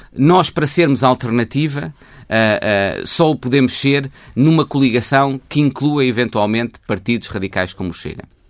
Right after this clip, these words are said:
Eu discordo disso e acho que nós temos de superar esse dilema. Do meu ponto de vista, superar esse dilema passa por reconhecer um problema mais profundo que todos os partidos do centro estão a ter na Europa, neste contexto, que é um contexto em que as pessoas cada vez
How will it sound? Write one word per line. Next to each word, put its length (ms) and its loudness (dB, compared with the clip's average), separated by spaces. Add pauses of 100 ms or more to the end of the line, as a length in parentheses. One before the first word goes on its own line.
(120)
Eu 140 -2
discordo 480 -4
disso 380 0 (400)
e 140 2
acho 180 2
que 60 -6
nós 180 0
temos 220 -2
de 60 -8
superar 480 0
esse 200 -8
dilema. 540 -4
Do 120 0
meu 140 4
ponto 220 -2
de 40 -10
vista, 240 -4
superar 680 0
esse 180 -10
dilema 420 -4 (400)
passa 300 0
por 140 -10
reconhecer 420 -2
um 100 0
problema 300 0
mais 320 2
profundo 720 -4 (260)
que 100 -10
todos 280 0
os 60 -8
partidos 340 -4
do 120 -2
centro 540 -2 (240)
estão 480 0
a 80 -6
ter 340 0 (200)
na 140 2
Europa, 480 0 (220)
neste 320 2
contexto, 680 -2
que 80 -2
é 40 2
um 60 0
contexto 600 -2
em 100 -4
que 80 -10
as 60 -10
pessoas 280 -6
cada 280 -2
vez 260 0